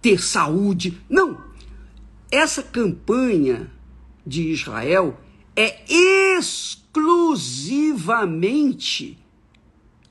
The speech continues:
exclusivamente para fazer gerar novos filhos de Deus, inclusive você. Porque o dia que você deixar de ser alma vivente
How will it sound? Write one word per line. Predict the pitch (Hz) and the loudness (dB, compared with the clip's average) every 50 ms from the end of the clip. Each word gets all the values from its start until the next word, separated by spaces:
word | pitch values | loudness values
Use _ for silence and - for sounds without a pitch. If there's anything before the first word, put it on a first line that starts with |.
| _ _ _ - | _ _ _ -2
exclusivamente | - 277 320 339 339 339 - - - - - - 262 262 262 196 165 208 226 185 185 160 - 143 147 185 240 240 - - | 0 2 4 4 4 2 0 -2 -6 -8 -10 -10 -8 -6 -6 -6 -6 -6 -6 -6 -6 -6 -4 -2 -2 -2 -2 -4 -10 -12
para | - - - 220 233 240 254 240 | -10 -4 0 0 2 2 2 -2
fazer | - - - - - 156 131 143 165 196 233 233 - - - - | -2 -4 -4 -2 -2 -2 -2 -2 -2 -2 -2 -2 -10 -18 -20 -10
gerar | - 165 139 - - - - 311 302 285 262 240 214 214 233 262 302 311 285 247 - - - - - - _ _ _ _ _ _ _ - - _ _ _ _ _ _ _ _ _ _ - | -4 0 0 2 2 2 2 4 4 4 4 2 2 2 4 4 4 4 2 0 -2 -6 -14 -16 -18 -20 _ _ _ _ _ _ _ -20 -20 _ _ _ _ _ _ _ _ _ _ -4
novos | 180 185 196 196 196 185 175 151 160 151 - | 0 4 4 4 4 4 0 -2 -6 -10 -10
filhos | - - - 151 151 156 147 127 117 127 | -12 -14 -12 -12 -10 -8 -10 -10 -10 -10
de | 143 - | -12 -14
Deus, | - - - - - - - - - | -14 -14 -16 -16 -16 -18 -16 -10 -6
inclusive | 214 190 170 - - - 113 120 131 127 135 135 | -6 -6 -6 -6 -12 -12 -10 -10 -10 -10 -10 -12
você. | - 131 - - - - - - - - - _ _ _ - - - - - - - | -12 -12 -14 -14 -16 -18 -20 -20 -20 -20 -20 _ _ _ -20 -20 -20 -20 -16 -6 -2
Porque | 180 175 180 254 | -2 0 2 2
o | 254 233 | 2 2
dia | 185 165 147 151 240 311 392 392 415 | 2 2 2 4 4 4 6 6 4
que | - - 240 | 4 2 -4
você | 226 262 226 - - 226 | -2 -2 -2 -2 -4 -4
deixar | 185 185 190 175 175 - 180 175 | -2 2 2 2 2 0 -2 -2
de | 170 160 | -2 -2
ser | - - - 175 170 | -4 -2 0 2 2
alma | 165 180 233 294 311 320 320 277 | 4 4 4 2 2 2 0 0
vivente | 220 269 262 196 139 147 135 131 120 - - - - - - | 0 -2 -2 -2 -2 -2 -2 -2 -4 -6 -8 -14 -16 -18 -20